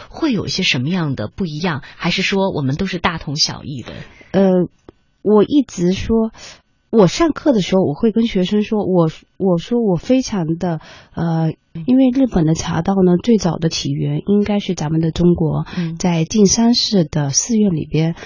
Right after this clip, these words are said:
Speaker 2: 百丈禅规里边，当时也提到了这一段，他把中国的这套寺院的，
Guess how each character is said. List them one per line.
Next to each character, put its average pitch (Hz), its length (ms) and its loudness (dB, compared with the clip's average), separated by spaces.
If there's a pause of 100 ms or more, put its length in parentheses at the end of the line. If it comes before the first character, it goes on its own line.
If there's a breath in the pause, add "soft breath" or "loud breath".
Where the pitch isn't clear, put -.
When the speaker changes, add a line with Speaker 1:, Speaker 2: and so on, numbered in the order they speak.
(220 loud breath)
Speaker 2:
百 151 160 0
丈 185 200 0
禅 170 220 2
规 233 120 4
里 208 140 0
边， 147 160 -4
当 185 180 0
时 175 100 -4
也 151 140 -2
提 - 220 -6
到 180 160 -4
了 151 120 -4
这 165 120 -6
一 156 60 -2
段， 160 200 -2 (320 loud breath)
他 226 140 -4
把 175 140 -2
中 214 200 0
国 175 160 -2
的 165 140 0
这 160 160 -4 (200)
套 170 300 -2
寺 - 280 -2
院 214 200 2
的， 151 240 0